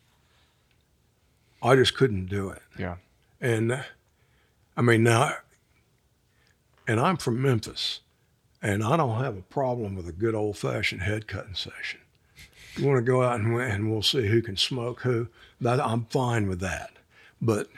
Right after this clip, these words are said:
Speaker 1: this was, I was looking at this as I was gonna approach, I was being paid to tech. To me,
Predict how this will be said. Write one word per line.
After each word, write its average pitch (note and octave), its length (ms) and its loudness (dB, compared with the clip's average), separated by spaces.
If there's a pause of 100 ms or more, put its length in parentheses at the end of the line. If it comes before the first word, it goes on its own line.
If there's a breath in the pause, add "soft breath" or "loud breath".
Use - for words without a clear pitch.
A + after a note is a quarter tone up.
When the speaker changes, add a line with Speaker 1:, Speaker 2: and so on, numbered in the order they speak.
(1120)
Speaker 1:
this D3+ 360 4
was, B2 400 0
I B2 120 4
was C#3 180 0
looking C3 280 4
at - 180 -6
this G2 320 -2
as G2+ 180 -2
I G2+ 140 -2
was G#2 200 -2
gonna G#2+ 280 -2
approach, A#2+ 560 -6 (1120 soft breath)
I G#2+ 140 2
was C#3 100 4
being B2+ 240 0
paid C#2+ 480 -4
to - 80 -8
tech. - 640 -10 (1080)
To A#2 100 0
me, C#3 520 2